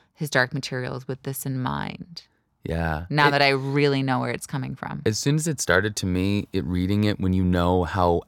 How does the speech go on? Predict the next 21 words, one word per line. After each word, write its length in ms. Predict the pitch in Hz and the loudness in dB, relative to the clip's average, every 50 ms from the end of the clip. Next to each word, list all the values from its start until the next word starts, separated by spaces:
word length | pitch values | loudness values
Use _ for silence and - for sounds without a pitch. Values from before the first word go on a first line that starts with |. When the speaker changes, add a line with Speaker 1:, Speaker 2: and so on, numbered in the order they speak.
| - | 0
Speaker 2:
outrageously 1300 | 95 92 90 98 - 120 120 127 131 139 147 156 165 170 165 147 120 123 113 - - - 107 98 95 92 | 2 2 2 0 -2 -2 -2 0 2 2 4 4 6 6 4 2 2 0 0 0 0 2 2 2 4 4
ambitious 720 | 90 87 87 80 87 90 90 - - - 82 78 - - | 4 2 2 2 2 2 0 0 -2 -4 -4 -4 -4 -6
he 200 | - - 85 78 | -4 -4 -4 -4
is. 440 | 78 - - - - - - - - _ _ _ _ _ _ _ _ | -4 -6 -8 -8 -8 -8 -10 -10 -10 _ _ _ _ _ _ _ _
When 160 | 107 104 98 | 2 2 4
he's 160 | 110 113 104 | 4 2 2
saying 260 | - 110 104 98 95 | 2 2 2 4 4
that, 80 | 92 85 | 2 2
like, 140 | 85 87 - | 0 -2 0
"Oh, 100 | 98 101 | 0 0
yeah, 240 | 95 92 92 85 85 | 2 2 4 4 4
I 80 | 87 98 | 4 4
wanna 220 | 98 95 87 87 | 4 4 2 2
do 280 | 82 98 95 92 90 85 | 0 0 0 0 0 -2
for 200 | 80 - - 98 90 | -4 0 0 2 2
English 320 | 90 95 92 87 85 - - | 4 2 2 0 0 0 -4
what 100 | 92 82 | -4 0
Virgil 320 | 80 95 95 85 90 90 | 2 2 2 2 0 -2
did 180 | 82 92 87 82 | -2 -2 -2 0
for 140 | - 90 | -2 0
Latin. 560 | 87 90 87 90 90 - - 92 90 90 87 | 2 4 4 4 4 2 2 0 0 0 -2